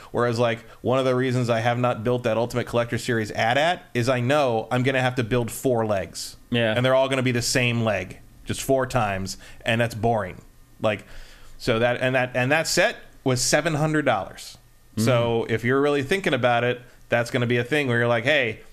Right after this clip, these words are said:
Speaker 1: maybe spend that amount of money on the Millennium Falcon or the Star Destroyer,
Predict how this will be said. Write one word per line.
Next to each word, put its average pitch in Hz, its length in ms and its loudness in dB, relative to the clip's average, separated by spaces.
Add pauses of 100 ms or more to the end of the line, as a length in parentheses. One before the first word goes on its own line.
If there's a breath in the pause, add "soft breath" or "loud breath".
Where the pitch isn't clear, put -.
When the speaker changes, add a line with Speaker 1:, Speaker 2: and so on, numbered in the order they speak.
(100)
Speaker 1:
maybe 127 300 0
spend 127 240 0
that 120 120 2
amount 120 220 0
of 117 60 0
money 117 260 0
on 110 140 0
the 110 260 -4 (100)
Millennium 110 360 -2
Falcon 127 540 -2 (420 soft breath)
or 113 200 2
the 104 120 -4
Star 170 240 2
Destroyer, 110 580 0